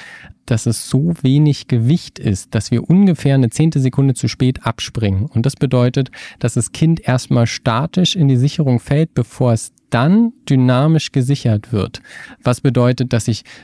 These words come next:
wieder das Problem habe, dass ich den Bandscheiben immer wieder, immer wieder einen Druck drauf gebe. Wie kann ich dem zuvorkommen? Eigentlich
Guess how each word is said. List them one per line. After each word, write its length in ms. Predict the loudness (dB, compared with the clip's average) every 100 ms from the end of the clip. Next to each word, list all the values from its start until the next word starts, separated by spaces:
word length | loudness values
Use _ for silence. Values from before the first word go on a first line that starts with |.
| -4
wieder 360 | 0 2 4 2
das 160 | -2
Problem 560 | -2 -2 0 2 2 2
habe, 280 | 2 0 0
dass 200 | -2 -2
ich 160 | -2
den 240 | 0 0 0
Bandscheiben 640 | -4 -4 -2 0 0 -2
immer 440 | 0 0 2 0
wieder, 560 | -2 0 0 2 0 -4 _ _
immer 400 | 0 2 0 0
wieder 500 | 0 2 2 0 -2
einen 180 | -2 -2
Druck 360 | 0 -4 -4 -8
drauf 460 | -4 -2 -4 -8 -4
gebe. 540 | 0 0 0 -2 -4 -8 _ -20 -20 _ _ _ -6
Wie 180 | -4 0
kann 200 | 2 2
ich 80 |
dem 160 | 0 -2
zuvorkommen? 540 | -2 -2 -2 0 -2
Eigentlich 320 | 0 0 0